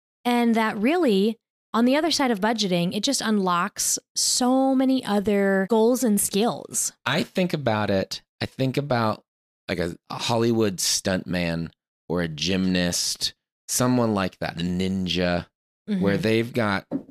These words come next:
Speaker 2: unbelievable control over their body.
Speaker 1: In a
Speaker 2: I
Speaker 1: way
Speaker 2: know,
Speaker 1: that you don't
Speaker 2: even
Speaker 1: have. <laughs>
Speaker 2: absolutely don't have.
Speaker 1: Yeah.
Speaker 2: Even, I'm spinning around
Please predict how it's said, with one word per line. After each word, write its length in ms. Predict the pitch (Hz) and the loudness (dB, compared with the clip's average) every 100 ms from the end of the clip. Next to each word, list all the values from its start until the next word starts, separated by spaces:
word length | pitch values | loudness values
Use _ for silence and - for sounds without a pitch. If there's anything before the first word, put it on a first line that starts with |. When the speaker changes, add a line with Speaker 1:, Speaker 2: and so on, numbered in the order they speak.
| - _ - 113 135 | -20 _ -4 0 2
Speaker 2:
unbelievable 1120 | 147 151 135 120 113 107 107 107 98 101 98 | 2 2 0 0 0 0 0 -2 0 0 0
control 920 | - 90 85 - - 101 98 98 104 - | -2 -2 -2 -4 -2 0 2 2 0 0
over 360 | 87 85 85 | 0 0 0
their 200 | 73 71 | -2 -4
body. 520 | 69 64 - - - _ _ _ _ _ _ _ _ _ _ - | -4 -6 -8 -12 -14 _ _ _ _ _ _ _ _ _ _ -2
Speaker 1:
In 80 | |
a 200 | - 127 123 | 2 4 4
Speaker 2:
I 20 | |
Speaker 1:
way 80 | 120 | 4
Speaker 2:
know, 60 | 110 | 4
Speaker 1:
that 120 | 95 | 2
you 160 | 190 135 | 4 4
don't 140 | 139 | 6
Speaker 2:
even 100 | - | 4
Speaker 1:
have. 320 | - - 233 - | 4 2 0 0
<laughs> 80 | 180 | 0
Speaker 2:
absolutely 1080 | 110 - - 98 90 87 113 - 120 110 | 0 0 0 0 0 2 4 4 4 0
don't 300 | 87 90 82 | 0 0 -2
have. 360 | - 80 76 - - 208 - | -2 -2 -2 -4 -8 -16 -8
Speaker 1:
Yeah. 260 | 254 214 165 | -2 0 2
Speaker 2:
Even, 180 | 170 - | 0 0
I'm 240 | 143 143 | 0 2
spinning 540 | - - - 165 180 | 0 0 0 0 2
around 600 | 185 151 139 135 135 139 | 2 2 2 2 2 0